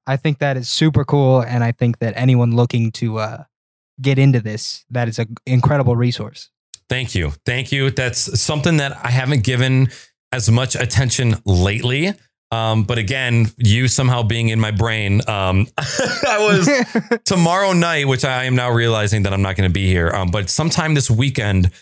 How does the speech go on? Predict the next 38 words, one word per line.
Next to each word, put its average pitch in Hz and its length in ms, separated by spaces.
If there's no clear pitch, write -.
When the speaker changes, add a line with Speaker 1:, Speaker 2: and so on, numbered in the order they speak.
Speaker 2:
I 110 100
want 117 320
to 135 80
do 120 180
a 110 60
stream 101 760
where 101 460
all 117 220
I 131 120
do 120 500
is 113 260
update 113 640
that 107 160
encyclopedia 101 1040
and 98 140
have 113 360
people 110 380
in 104 180
chat 98 500
suggest 110 680
things 95 360
to - 100
be 92 200
added 82 380
or 95 200
removed 85 460
from 73 280
it. - 120
Like, 92 220
I, 104 80
I 113 160
wanna 131 280
make 120 340
it 113 100
up 98 180
to - 60
date. 82 360
So 95 360